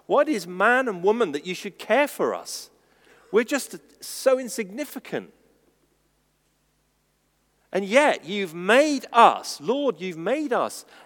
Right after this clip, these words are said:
a little lower in the status chain than the angels themselves. And you've crowned us with glory and honor." God made us to govern his world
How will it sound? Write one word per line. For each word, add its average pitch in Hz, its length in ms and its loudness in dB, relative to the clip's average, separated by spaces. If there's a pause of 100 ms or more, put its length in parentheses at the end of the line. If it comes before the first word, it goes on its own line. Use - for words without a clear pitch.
a 170 80 2
little 269 460 0
lower 269 320 2 (220)
in 208 140 -4
the 208 80 -2
status - 540 -4
chain 135 400 -10
than 139 140 -16
the 131 140 -8
angels 196 420 -8
themselves. 90 720 -16 (540)
And 139 180 -6
you've 143 200 -6
crowned 240 460 2
us 104 280 -2
with 117 180 -8
glory 143 400 -2
and 139 100 -8
honor." 131 300 -6 (400)
God 269 380 6
made 269 540 4 (100)
us 185 580 2 (480)
to 196 140 -6
govern 202 480 0
his 175 320 -8
world 190 560 -8